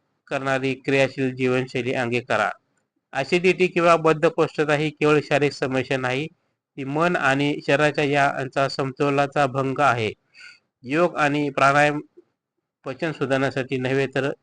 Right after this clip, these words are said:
जीवनाकडे सकारात्मक दृष्टिकोन ठेवण्यासाठीही शिकवतात. सर्व रोगांचे मूळ हे अपचन आहे, असे आयुर्वेद सांगतो. योगाचे हे मूळ बळकट करता येते,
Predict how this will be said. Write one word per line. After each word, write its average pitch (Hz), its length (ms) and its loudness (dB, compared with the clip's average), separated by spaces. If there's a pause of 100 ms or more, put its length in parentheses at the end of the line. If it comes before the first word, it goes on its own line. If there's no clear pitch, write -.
जीवनाकडे 135 520 0
सकारात्मक 139 720 -2
दृष्टिकोन 123 500 -4
ठेवण्यासाठीही 127 920 -4
शिकवतात. 120 500 -2 (600)
सर्व 165 320 0
रोगांचे 147 540 2
मूळ 143 300 2
हे 139 240 0 (100)
अपचन 143 460 -2
आहे, 127 320 0 (460)
असे 143 300 -6
आयुर्वेद 139 480 2
सांगतो. 131 600 -2 (200)
योगाचे 135 640 2
हे 135 200 0
मूळ 139 340 0 (680)
बळकट 135 400 0
करता 139 320 0
येते, 135 400 2